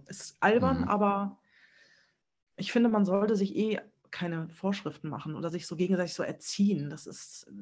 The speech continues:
Speaker 1: irgendwie nicht gut.
Speaker 2: Mhm. Ja.
Speaker 1: Ja.
Speaker 2: Stimmt. Jetzt erzähl mal, was du in Portugal machst, liebe Titilayo.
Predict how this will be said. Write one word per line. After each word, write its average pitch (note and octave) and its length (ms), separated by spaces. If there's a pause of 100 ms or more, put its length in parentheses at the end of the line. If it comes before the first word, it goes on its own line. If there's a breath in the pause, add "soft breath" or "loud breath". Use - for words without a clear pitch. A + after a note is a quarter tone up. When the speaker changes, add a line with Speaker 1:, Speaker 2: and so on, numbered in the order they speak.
(320)
Speaker 1:
irgendwie F3 200
nicht D#3 180
gut. - 220 (440)
Speaker 2:
Mhm. D#2+ 420 (560)
Ja. F2 160
Speaker 1:
Ja. - 60 (1400)
Speaker 2:
Stimmt. E3+ 420 (1120 loud breath)
Jetzt A#2 160
erzähl C3 260
mal, C3+ 160
was B2 160
du B2+ 60
in G#2+ 80
Portugal F#2 400
machst, - 460 (400)
liebe F2 200
Titilayo. - 800